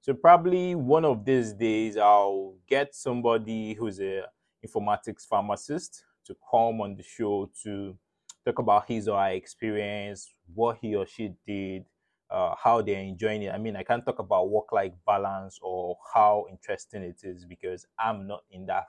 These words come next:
field, right? Even though I study health informatics, I mean, I'm not a pharmacist, I'm a medical doctor. So I'll bring those who are pharmacists and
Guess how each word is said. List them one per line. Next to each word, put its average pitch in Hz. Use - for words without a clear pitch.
field, 92
right? 98
Even 113
though 104
I 90
study 104
health 98
informatics, 92
I 92
mean, 95
I'm 92
not 113
a 95
pharmacist, 95
I'm 92
a 92
medical 98
doctor. 92
So 110
I'll 104
bring 127
those 117
who 110
are 98
pharmacists 107
and 92